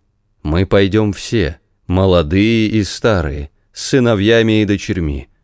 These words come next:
с овцами, козами и коровами. Ведь это у нас праздник Господень". Но фараон засмеялся.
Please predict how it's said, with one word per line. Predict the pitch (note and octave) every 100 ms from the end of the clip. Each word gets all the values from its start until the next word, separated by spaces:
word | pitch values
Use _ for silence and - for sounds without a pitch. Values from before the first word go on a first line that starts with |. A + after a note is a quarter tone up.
| _ -
с | -
овцами, | G#2+ A#2 G2 - A2 G2+
козами | - A#2 G2+ G#2+
и | G#2+ G#2+
коровами. | - G#2 G#2+ D#2+ C2+ C#2 B1+ _ _ _ _ _ -
Ведь | E2+ E2 -
это | A2+ -
у | A2+
нас | G2 A2 G#2+ - - -
праздник | G#2 C3 A2 F#2 E2+
Господень". | D2 D2+ - D#2 C#2 C2 - _ _ _ _ _ _ _ _ _
Но | - A2 E3
фараон | G3+ D3 A#2 C3
засмеялся. | A#2 A2 F#2+ D2+ C2+ C2+ - -